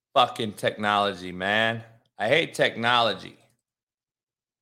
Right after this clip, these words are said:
Um, blah, blah, blah, blah. I gotta find this. I gotta find this, uh, thing.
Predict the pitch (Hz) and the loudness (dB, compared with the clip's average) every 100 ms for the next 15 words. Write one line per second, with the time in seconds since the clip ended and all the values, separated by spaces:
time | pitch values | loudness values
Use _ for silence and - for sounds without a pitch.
0 | _ _ _ _ _ _ _ _ _ _ | _ _ _ _ _ _ _ _ _ _
1 | _ _ 110 113 110 107 107 107 104 104 | _ _ -2 0 0 -2 -2 -4 -4 -4
2 | 98 95 90 90 90 92 92 87 - _ | -4 -6 -6 -8 -8 -8 -8 -10 -12 _
3 | _ _ _ _ _ _ _ _ _ 120 | _ _ _ _ _ _ _ _ _ 2
4 | 147 147 - 135 123 113 107 - - _ | 4 4 6 4 4 0 -4 -8 -18 _
5 | _ 110 131 135 - 123 113 110 104 104 | _ 2 4 4 4 4 4 2 -2 -4
6 | - - 101 98 95 92 - 101 95 92 | -12 -2 2 4 4 0 -2 -2 0 -4